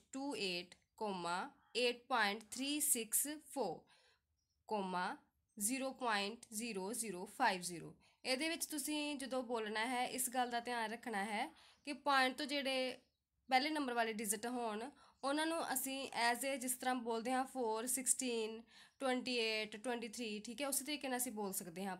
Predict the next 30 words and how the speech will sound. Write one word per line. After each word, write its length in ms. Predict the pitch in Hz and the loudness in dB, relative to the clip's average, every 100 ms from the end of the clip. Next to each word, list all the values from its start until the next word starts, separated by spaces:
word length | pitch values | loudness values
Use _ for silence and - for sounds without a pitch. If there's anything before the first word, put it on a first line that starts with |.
| 196 | -2
But 180 | 262 330 339 - - - | -2 -2 -8 -12 -20 0
ਪੁਆਇੰਟ 320 | 285 277 269 | 6 6 4
ਤੋਂ 80 | 311 | -2
ਜਿਹੜੇ 260 | 285 285 285 226 | -2 0 2 4
ਬਾਅਦ 200 | 214 240 | 6 4
ਵਾਲੇ 220 | 294 294 | 0 -2
ਡਿਜਿਟ 300 | 254 208 208 | -2 -2 -2
ਹੁੰਦੇ 280 | 247 214 208 | -4 -2 -2
ਹਨ, 200 | 254 262 | -2 -2
ਉਹਨਾਂ 260 | 247 269 | -2 -2
ਨੂੰ 80 | 311 | -2
ਅਸੀਂ 160 | 294 302 | -2 -2
ਇਕੱਲਾ 260 | 254 240 | -2 0
ਇਕੱਲਾ 260 | 254 254 226 | 0 0 -4
ਬੋਲਣਾ 360 | 226 196 185 196 | -4 -4 -4 -4
ਹੁੰਦਾ 300 | 208 190 202 | -4 -2 -2
ਹੈ। 160 | 220 285 - - - - | -2 -6 -10 -20 -18 0
Like 260 | 226 233 226 | 2 2 -2
ਜਿੱਦਾਂ 340 | 220 233 233 | -4 0 0
ਇਹ 40 | 233 | 0
ਟਵੈਂਟੀ 360 | 240 214 233 | -2 -4 -2
ਏਟ, 220 | 208 214 | -2 -2
ਅਸੀਂ 180 | 269 277 | -2 -4
ਇਹਨੂੰ 200 | 277 285 | -4 -6
ਟਵੈਂਟੀ 300 | 269 247 262 | -4 -4 -4
ਏਟ 180 | 277 277 | -6 -4
ਨਹੀਂ 140 | 294 | -4
ਕਵਾਂਗੇ, 400 | 269 214 196 202 | -2 -2 -2 -2
ਅਸੀਂ 180 | 214 233 | -4 -4
ਕਵਾਂਗੇ 360 | 233 226 240 | -4 -2 -2